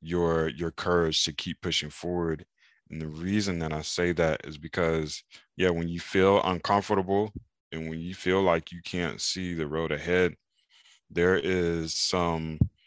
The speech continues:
there's some growth and there's some development that can be tapped into. And I feel like it's probably just, it's just growing pains.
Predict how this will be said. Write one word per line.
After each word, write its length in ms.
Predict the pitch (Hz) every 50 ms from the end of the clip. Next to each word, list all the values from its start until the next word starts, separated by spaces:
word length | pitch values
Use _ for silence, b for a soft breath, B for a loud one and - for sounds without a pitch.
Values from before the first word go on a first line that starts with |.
| b b b b -
there's 180 | - 90 -
some 140 | - 104 90
growth 360 | 78 95 104 110 95 - -
and 120 | 80 85 87
there's 160 | 90 90 -
some 160 | - 87 85
development 640 | 82 80 71 85 95 110 110 85 71 87 78 73 - _ _ _ _ _ _ _ _ _ -
that 420 | 80 90 92 90 87 87 - -
can 140 | - 98 85
be 160 | 80 87 82
tapped 380 | - - 101 87 85 - - 90
into. 480 | 90 92 90 - - 90 82 80 78 - - - - _ _ b b b b b b _ -
And 480 | - 92 90 85 85 82 82 82 80 78 73 - -
I 120 | - 85
feel 180 | - - 98 92
like 220 | 90 90 85 -
it's 160 | 98 87 -
probably 580 | - - 104 101 107 117 117 95 85 90 90 87
just, 500 | 78 85 95 90 82 - - - - B B B B
it's 120 | - - -
just 180 | 107 101 82
growing 440 | 80 98 98 101 110 110 104 90 87
pains. 560 | - 98 90 85 82 78 76 76 - - -